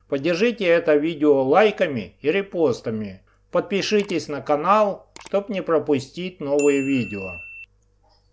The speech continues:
Самое первое, что надо сделать, это снять рассеиватель с лампы. Что мы делаем?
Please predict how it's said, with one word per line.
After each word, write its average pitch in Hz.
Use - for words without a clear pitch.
Самое 220
первое, 214
что 190
надо 180
сделать, 170
это 185
снять 196
рассеиватель 165
с -
лампы. 113
Что -
мы 220
делаем? 131